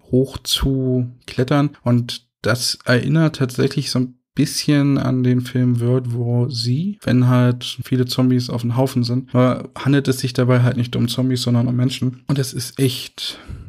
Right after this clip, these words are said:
eine nicht wirklich tolle Szene, aber die Verzweiflung der Menschen ist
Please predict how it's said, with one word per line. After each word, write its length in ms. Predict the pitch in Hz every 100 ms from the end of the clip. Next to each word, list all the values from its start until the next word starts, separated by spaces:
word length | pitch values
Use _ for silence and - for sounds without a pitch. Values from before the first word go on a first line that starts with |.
| -
eine 540 | - 123 120 113 117 117 _ _
nicht 520 | 180 135 139 156 - 135
wirklich 320 | 143 139 -
tolle 280 | - 131 123
Szene, 580 | - 120 143 170 175 160
aber 600 | 127 120 131 131 131 123 120 _ -
die 60 |
Verzweiflung 580 | 123 123 120 131 135 127
der 80 | 123
Menschen 340 | 120 135 -
ist 320 | 131 123 -